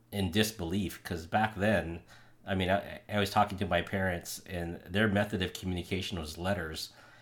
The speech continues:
And when my dad was in the Navy, those letters would show up three, four, five weeks late to my mom.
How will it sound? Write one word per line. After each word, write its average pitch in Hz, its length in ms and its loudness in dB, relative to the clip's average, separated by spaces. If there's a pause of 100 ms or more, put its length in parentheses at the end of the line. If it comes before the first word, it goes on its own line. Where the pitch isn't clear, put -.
(160)
And 95 180 2
when 95 100 4
my 92 120 6
dad 104 240 8
was 90 100 0
in 90 100 0
the 85 60 -2
Navy, 92 420 2
those 92 220 -2
letters 95 380 2
would 82 120 -4
show 95 280 -2
up - 240 -4
three, 90 300 -4
four, 90 380 -6
five 87 360 -2
weeks 85 280 -6
late 87 320 -4
to - 80 -10
my 80 160 -6
mom. 78 380 -4